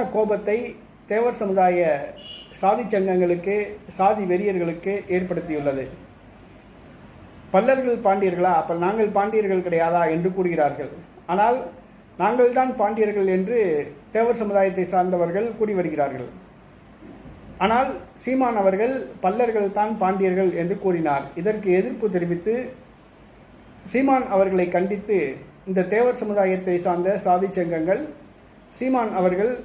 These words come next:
தேவர் குரு பூஜைக்கு கலந்து கொள்ளக்கூடாது என்று எதிர்ப்பு தெரிவித்துள்ளன.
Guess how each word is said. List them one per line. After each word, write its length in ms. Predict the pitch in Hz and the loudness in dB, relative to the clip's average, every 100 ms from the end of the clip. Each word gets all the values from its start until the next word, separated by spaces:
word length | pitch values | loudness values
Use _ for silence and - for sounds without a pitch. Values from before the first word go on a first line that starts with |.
| - | -2
தேவர் 320 | 220 240 220 | 2 2 0
குரு 160 | 202 196 | -2 0
பூஜைக்கு 420 | 185 180 175 226 | 0 0 -2 -2
கலந்து 300 | 202 196 220 | -2 0 0
கொள்ளக்கூடாது 600 | 190 170 170 190 180 170 | 2 2 0 2 2 2
என்று 300 | 160 156 175 220 233 - | 0 -2 -2 -4 -8 -6
எதிர்ப்பு 360 | 175 196 202 175 | -2 -2 0 -2
தெரிவித்துள்ளன. 520 | 156 151 147 139 | -2 -2 -4 -4